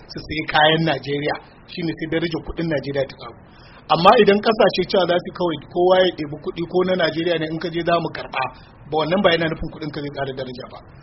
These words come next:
Kuɗin ka dai zai samu shiga a duniya za a san sunansa, amma ba shi ne ba. Daga sanda ƙasashen Afirka suka san yadda za su sana'antar da kayansu,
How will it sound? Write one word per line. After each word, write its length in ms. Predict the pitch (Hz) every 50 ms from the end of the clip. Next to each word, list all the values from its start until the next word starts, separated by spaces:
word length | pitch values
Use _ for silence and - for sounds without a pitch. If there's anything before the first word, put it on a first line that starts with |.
| - - - -
Kuɗin 300 | - - 160 - 185 190 180
ka 100 | - 170
dai 140 | 160 165 170
zai 120 | 180 185 -
samu 260 | - 143 139 151 165
shiga 260 | - - 139 147 160
a 140 | 170 165 147
duniya 300 | 143 151 165 175 175 165
za 140 | 156 160 160
a 80 | 147
san 160 | 143 - 143 143
sunansa, 440 | - 147 143 143 143 143 - - - - - - - - - - - - -
amma 340 | 151 151 147 147 151 165 190
ba 140 | 190 180 165
shi 220 | 151 - - 196 196
ne 160 | 202 185 156
ba. 140 | - - - - - - - - - - - -
Daga 260 | - 156 151 151 165
sanda 300 | - - 208 240 247 247
ƙasashen 460 | - - 196 - - 180 - - 175 -
Afirka 340 | 190 180 - 175 160 - 175
suka 240 | 131 - - - 170
san 200 | - - 160 156
yadda 300 | 165 165 170 165 156 156
za 120 | 147 156 156
su 140 | 156 - -
sana'antar 540 | - - 143 147 147 147 - 160 147 - 160
da 120 | 160 151
kayansu, 460 | 143 - 143 143 147 151 151 - -